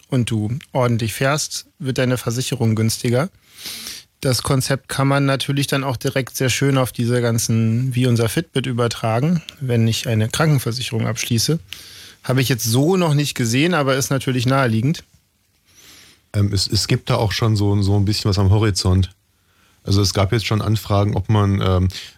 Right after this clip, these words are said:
Speaker 2: also von Apple und Ähnlichen, ob die nicht auf, auf so anonymisierte Daten der Gesundheitsdaten, äh, Karten zugreifen und so,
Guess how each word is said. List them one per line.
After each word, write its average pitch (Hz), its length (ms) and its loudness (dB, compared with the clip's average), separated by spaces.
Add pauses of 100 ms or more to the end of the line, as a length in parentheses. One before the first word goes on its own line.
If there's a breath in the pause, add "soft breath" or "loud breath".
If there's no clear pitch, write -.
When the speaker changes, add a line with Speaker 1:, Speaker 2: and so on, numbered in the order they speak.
(120)
Speaker 2:
also 92 240 -4
von 95 180 -2
Apple 101 240 0
und 101 140 0
Ähnlichen, 110 360 2
ob 104 120 -2
die - 100 -2
nicht 107 200 2
auf, 104 240 -2
auf - 240 -2
so 95 260 0
anonymisierte 107 960 2
Daten 104 380 0
der 104 120 2
Gesundheitsdaten, 92 1080 0
äh, 92 140 2
Karten 92 380 0
zugreifen 98 600 0
und 90 140 0
so, 95 160 0